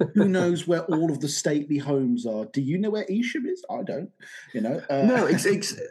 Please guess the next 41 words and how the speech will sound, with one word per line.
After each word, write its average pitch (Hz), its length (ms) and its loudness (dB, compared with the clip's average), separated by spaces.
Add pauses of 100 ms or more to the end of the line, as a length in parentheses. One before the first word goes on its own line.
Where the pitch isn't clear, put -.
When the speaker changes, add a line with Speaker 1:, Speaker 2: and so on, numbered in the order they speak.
(100)
Speaker 1:
ex-, 175 180 0
exactly. 180 560 2
But - 440 0
those 156 400 2
will 127 160 4
be 123 140 4
the 104 120 0
things 107 360 0
that 90 180 0
his-, - 380 -4
history 95 340 -2
departments 95 560 -2
will 87 80 -2
be 87 120 -2
sort 92 400 -2
of - 80 -20 (100)
fully 92 300 2
aware 80 380 0
of. - 240 -4
You 98 120 -2
know, 90 120 -4
they 113 180 4
will 95 160 2
know 90 160 2
where 85 220 0
Evesham 73 400 -4
is 71 180 -8
and, 71 200 -8
and 69 180 -8
things 78 200 -6
like - 100 -4
that, - 160 -2
as 104 120 -2
if, - 240 -2 (200)
you - 80 -6
know, - 80 -6
all 71 160 0
this 71 200 -2
matters, - 600 -8
you - 80 -12
know, - 380 -18